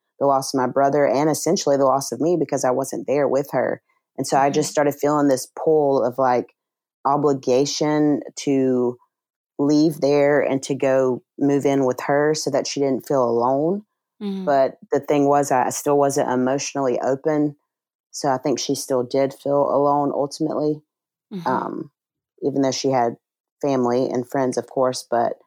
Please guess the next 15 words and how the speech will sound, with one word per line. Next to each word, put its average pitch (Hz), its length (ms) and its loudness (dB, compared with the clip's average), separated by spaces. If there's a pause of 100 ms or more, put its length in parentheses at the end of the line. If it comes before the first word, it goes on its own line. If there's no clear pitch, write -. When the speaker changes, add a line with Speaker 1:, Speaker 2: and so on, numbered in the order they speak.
(320)
Speaker 1:
um, 127 520 -2
I - 80 -4
think 147 200 0
she 147 140 0
really 139 260 2
needed 131 300 -2
me 131 320 -2 (120)
to 123 400 -4 (280)
share 131 280 0
that 117 220 0
grief 123 240 0
with - 180 -6
her. - 240 -4 (200)
And 127 180 -2
I, 120 360 0